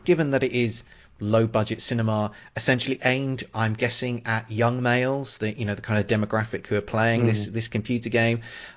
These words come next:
Speaker 1: it's, you know, it's fine. I mean, I think, I did think there were, like, a couple of genuinely good sequences in this film. Uh, I, you know, actually, I think we're probably gonna talk about those later.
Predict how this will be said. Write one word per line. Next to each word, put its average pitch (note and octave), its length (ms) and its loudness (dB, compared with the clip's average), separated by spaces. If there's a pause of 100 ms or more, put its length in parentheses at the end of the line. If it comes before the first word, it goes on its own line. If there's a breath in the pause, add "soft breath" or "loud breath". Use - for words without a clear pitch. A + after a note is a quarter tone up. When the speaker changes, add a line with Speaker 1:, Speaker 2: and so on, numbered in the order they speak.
(100)
Speaker 1:
it's, - 840 -4
you G#3+ 120 0
know, G3 180 2
it's A3 180 2
fine. G#3 440 4
I C#3 60 4
mean, D#3 120 0
I D#3 80 6
think, F#3 300 2
I C#3 60 4
did G3+ 200 0
think - 220 2
there D#3 100 6
were, D3 380 6 (360 loud breath)
like, C3+ 180 -2
a A#2+ 40 -2
couple A#2 400 -2
of G2+ 340 -4
genuinely A2 440 0
good A2+ 240 -4
sequences A#2 600 -4
in B2 200 -4
this A#2+ 160 -4
film. C3+ 400 -2 (340 loud breath)
Uh, A2 400 2
I, A#2 220 -2
you A#2+ 100 -8
know, G#2 140 -2
actually, A2+ 320 -4
I - 20 -12
think A2+ 160 -4
we're G#2+ 80 -4
probably G#2 220 -2
gonna G#2 160 -4
talk - 180 -6
about G#2 220 -6
those G2+ 260 -2
later. B2+ 800 0